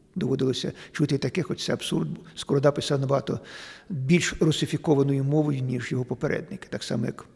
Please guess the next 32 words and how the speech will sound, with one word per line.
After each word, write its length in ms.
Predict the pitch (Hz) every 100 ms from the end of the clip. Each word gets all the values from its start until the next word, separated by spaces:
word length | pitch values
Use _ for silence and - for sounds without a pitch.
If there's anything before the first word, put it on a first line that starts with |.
| -
навряд 320 | 139 143 143
чи 100 | 143
можна 180 | 139 135
говорити, 300 | 139 143 135
що 100 | 131
Сковорода 340 | - 135 135
писав 360 | 143 - 139 135 - -
філософські 520 | - 143 - 156 -
твори 260 | 175 156 139
і 20 |
байки 280 | 135 135 -
українською 540 | 131 143 143 147 -
мовою, 320 | 147 139 131 131
вони 120 | -
написані 500 | 156 131 139 - - - -
фактично 440 | - 143 156 - -
чистою 380 | - - -
російською 520 | - - - - - -
мовою 260 | 71 76
того 160 | - -
часу. 420 | - - - - - - - - - - - - - - - _ _ _ _ -
Але, 380 | 185 247 269 277 - - -
м, 120 | 165 131
такі 280 | 175 -
мовні 340 | 202 208 208 190
лінощі 600 | 165 180 202 - - 220 - - - - _ _ -
можуть 220 | 147 160
спричинити 500 | - 160 151 175 165
до 100 | 143
того, 200 | 139 165
що 220 | 180 - 135
ми 180 | 139